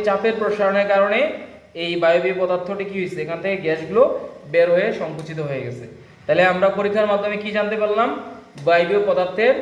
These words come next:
প্রসারণ কিভাবে হয় এবং সংকোচন কিভাবে হয়। এ থেকে আমরা পরীক্ষার মাধ্যমে জানলাম যে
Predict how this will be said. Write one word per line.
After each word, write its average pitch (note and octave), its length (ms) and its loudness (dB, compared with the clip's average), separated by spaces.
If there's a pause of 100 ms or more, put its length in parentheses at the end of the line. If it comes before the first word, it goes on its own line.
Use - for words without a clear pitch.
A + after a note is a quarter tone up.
(360)
প্রসারণ G#3 480 0 (100)
কিভাবে A3 340 0
হয় A3+ 260 4 (100)
এবং F3 120 -2 (140)
সংকোচন F#3+ 440 -8 (100)
কিভাবে D3 340 -4
হয়। A#2 160 -4 (360)
এ E3 80 2
থেকে G3+ 220 2
আমরা G#3 220 2
পরীক্ষার G#3+ 560 0
মাধ্যমে G3 340 -4
জানলাম G#3 320 -2 (200)
যে F#3+ 120 0